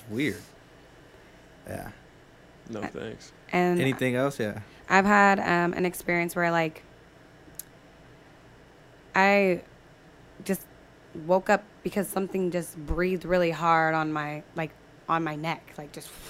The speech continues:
Speaker 3: a, a breath of air. And it, when I woke up, it scared me. I, it was so long ago. I don't remember if, like, I, uh, was having a, a,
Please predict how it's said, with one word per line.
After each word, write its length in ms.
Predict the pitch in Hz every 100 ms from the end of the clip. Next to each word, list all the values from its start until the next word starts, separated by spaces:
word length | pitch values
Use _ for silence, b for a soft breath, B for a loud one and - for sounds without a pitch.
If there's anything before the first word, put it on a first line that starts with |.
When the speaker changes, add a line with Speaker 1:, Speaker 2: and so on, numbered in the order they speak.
| - - - - - B B B B B -
Speaker 3:
a, 60 | - 156 - 160
a 60 |
breath 260 | 151 175 170
of 120 | 160
air. 360 | 165 151 143 147 B B B B -
And 200 | 160 151 143
it, 140 | - - -
when 140 | 175
I 80 | 170
woke 220 | 170 180
up, 100 | 185
it 120 | 175
scared 340 | - - 196 190
me. 240 | 190 190
I, 340 | 180 170 175 175 - - -
it 180 | - -
was 160 | 202 226
so 180 | - 190
long 320 | 165 165 165
ago. 300 | 170 165 165 -
I 40 |
don't 100 | 175
remember 280 | 175 170 170
if, 180 | 165 165
like, 280 | 165 151 - - B B B B B -
I, 460 | 156 151 147 147 147 -
uh, 140 | 147 143
was 100 | 143
having 400 | 170 160 156 151 - - -
a, 420 | 117 - - - - - - - - - - - - -
a, 140 | 160